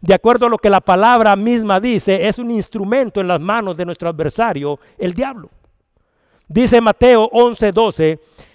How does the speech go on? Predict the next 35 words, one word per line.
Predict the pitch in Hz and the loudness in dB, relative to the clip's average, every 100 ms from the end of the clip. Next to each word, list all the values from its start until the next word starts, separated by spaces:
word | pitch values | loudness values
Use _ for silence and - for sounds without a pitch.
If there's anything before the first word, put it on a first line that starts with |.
| - | -2
"Desde | 175 214 214 | 2 6 6
los | 202 185 | 4 0
días | 156 269 254 202 | -2 -2 -2 -2
de | 190 | -2
Juan | 202 240 233 | 2 2 4
el | 208 | 2
Bautista | 185 165 269 196 - - 180 | 2 0 -2 -2 -2 -2 -2
hasta | - - | -2 -2
ahora | 165 254 214 180 | 0 2 2 2
el | 180 | 2
reino | 226 240 220 | 0 0 -2
de | 185 | -4
los | 170 | -4
cielos | 240 233 - | -2 -2 -4
sufre | 240 220 180 | -8 -6 -6
violencia | 165 165 247 196 180 185 - - | -6 -4 -2 -2 -4 -4 -6 -6
y | 196 | -2
los | 196 175 | 0 0
violentos | 143 175 160 226 190 180 156 | 0 -2 0 -2 -4 -8 -6
lo | 156 | -4
arrebatan." | 151 160 226 - 104 92 _ _ - _ _ | -2 0 -2 -4 -12 -16 _ _ -20 _ _
Pablo, | 247 269 214 208 190 | 2 4 4 2 2
lleno | 233 240 | 2 4
del | 220 | 0
Espíritu | 185 - 240 226 196 | 0 -2 -4 -4 -4
Santo, | - 226 220 214 | 0 0 0 -4
no | 220 | -4
permitiría | 220 208 - 175 226 214 | -4 -6 -4 -2 0 0
que | 185 | -2
los | 165 | -2
planes | - 220 196 | 0 0 -2
de | 175 | -4
Dios | 202 208 | -4 -6
fueran | 214 220 208 | -2 -2 -2
estorbados | - 185 160 151 240 180 175 | -4 -4 -4 -2 -2 -2 -8